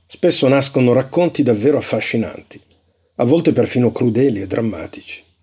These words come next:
Quella di cui voglio parlarvi è la storia dell'antica Tera, oggi conosciuta come Santorini, un piccolo arcipelago di isole greche disposte in forma circolare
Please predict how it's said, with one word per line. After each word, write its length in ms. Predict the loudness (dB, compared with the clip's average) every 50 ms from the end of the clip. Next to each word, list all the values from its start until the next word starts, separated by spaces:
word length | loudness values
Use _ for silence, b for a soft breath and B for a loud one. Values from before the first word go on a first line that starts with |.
| _ _ _ _ _ b b b b b b b b b b b b b b b
Quella 180 | 0 2 2 2
di 80 | 2
cui 140 | 4 2 4
voglio 240 | 4 4 4 2 2
parlarvi 420 | 2 2 2 2 2 2 4 4
è 40 | 4
la 80 | 4 2
storia 340 | 0 2 2 2 2 4
dell'antica 520 | 4 4 4 2 2 0 -2 -4 -2 -2 -2
Tera, 400 | -2 -2 -2 -2 -4 -6 -8 -10 _ _ _ _ _ b b b b b b b
oggi 240 | -2 0 0 0 2
conosciuta 480 | 2 2 2 2 0 -2 0 0 2
come 220 | 2 2 2 2 2
Santorini, 840 | 2 2 2 2 2 2 2 2 4 2 0 0 -4 -12 -16 -18 _ b b b b b b b
un 180 | -6 -6 -4 -2
piccolo 320 | -2 -2 0 2 0 2
arcipelago 560 | 0 0 -4 -6 0 0 2 2 2 2 0
di 140 | 0 0 -2
isole 280 | -2 0 0 0 0 2
greche 380 | 0 0 -2 -2 -2 -2 -4
disposte 640 | -4 -4 -6 -6 -2 -2 -2 -2 -2 -6 -8 -10 -8
in 120 | -8 -8 -6
forma 360 | -2 0 0 0 0 -2 -4
circolare 920 | -4 -2 0 0 0 -2 0 -2 -2 0 -2 -6 -8 -12 -12 -12 -14 -16